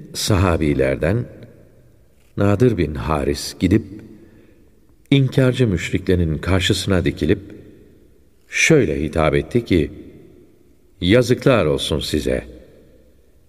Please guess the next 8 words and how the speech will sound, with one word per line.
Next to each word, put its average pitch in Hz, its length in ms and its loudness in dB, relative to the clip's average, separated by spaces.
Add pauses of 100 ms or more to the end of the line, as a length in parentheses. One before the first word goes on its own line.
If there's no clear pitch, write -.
(220)
İman 123 400 4
etmiyorsunuz 76 760 -2
siz - 320 0
peygamberimize. 76 920 0 (1400)
Halbuki 127 680 4 (540)
düne 143 280 6
kadar 104 440 2 (460)
ona 120 380 4